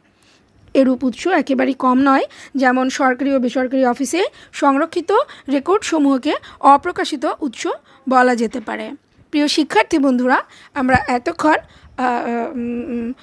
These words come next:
তথ্য সংগ্রহের পদ্ধতি নিয়ে আলোচনা করলাম। আসলে একজন গবেষককে গবেষণা করতে গেলে, আহ, মেথোডোলজিটা,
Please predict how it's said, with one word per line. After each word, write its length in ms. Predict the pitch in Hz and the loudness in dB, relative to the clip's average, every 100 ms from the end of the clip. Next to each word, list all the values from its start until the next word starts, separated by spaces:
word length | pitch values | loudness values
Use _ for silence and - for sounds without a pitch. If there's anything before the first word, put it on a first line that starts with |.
| _ _ - | _ _ -2
তথ্য 320 | 311 311 339 | -2 0 -2
সংগ্রহের 600 | - 294 269 277 285 311 | 0 0 2 2 2 0
পদ্ধতি 440 | 285 254 220 254 | -2 -2 -2 -2
নিয়ে 140 | 302 311 | 0 2
আলোচনা 420 | 285 294 311 311 | 2 0 0 0
করলাম। 360 | 311 311 330 480 _ _ _ _ | 2 2 2 0 _ _ _ _
আসলে 440 | - 254 311 311 330 - | -8 -2 4 4 4 -4
একজন 340 | - 294 285 277 | -2 2 2 4
গবেষককে 680 | 269 269 330 370 320 277 320 605 - - | 6 6 6 6 6 4 2 2 -6 2
গবেষণা 440 | 262 285 320 269 | 4 4 4 2
করতে 320 | 262 254 - | 2 -2 -4
গেলে, 220 | 240 254 427 - - _ | -4 -2 -4 -6 -20 _
আহ, 260 | 254 247 254 | -8 -6 -4
মেথোডোলজিটা, 920 | 247 269 294 311 285 254 254 285 | -2 0 0 2 2 0 0 0